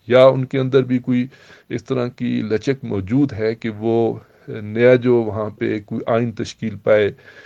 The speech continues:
یا لویا جرگے کے ذریعے سے اگر کوئی ایسی چیزیں وجود میں آئے، ایک ایسا نظام وجود میں آئے کہ جس کے اندر اسلامی احکامات بھی ہوں، اسلامی نظام کی طرف بھی افغان حکومت جا سکے،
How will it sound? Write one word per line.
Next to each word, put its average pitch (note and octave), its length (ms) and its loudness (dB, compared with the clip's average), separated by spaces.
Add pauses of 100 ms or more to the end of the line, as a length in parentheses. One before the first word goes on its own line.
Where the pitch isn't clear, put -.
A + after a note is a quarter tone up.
(100)
یا A#2 140 0
لویا A#2 300 4
جرگے A2+ 360 -2
کے A#2+ 160 -4
ذریعے A#2 340 -4
سے A#2 300 -6
اگر A2 300 -6
کوئی A#2+ 220 -4
ایسی A#2 320 -4
چیزیں A#2+ 440 -2 (360)
وجود A2+ 420 -2
میں A2+ 140 -6
آئے، A2+ 180 -2
ایک - 260 -8
ایسا A2+ 260 -4
نظام A2 500 0
وجود A2 300 -6
میں A2+ 160 -4
آئے G#2+ 140 -2
کہ A#2 120 -8
جس A2 260 -10
کے A#2+ 120 -6
اندر A2+ 260 -4
اسلامی A#2 680 -4 (140)
احکامات A2 640 -2
بھی A#2 140 -4
ہوں، A2+ 220 -6 (420)
اسلامی A#2 420 -4
نظام A2 600 0 (300)
کی C3 80 -8
طرف B2 420 0
بھی B2 340 2 (800)
افغان A#2 360 -2
حکومت G#2 460 -8
جا A2+ 200 8
سکے، A#2 380 -4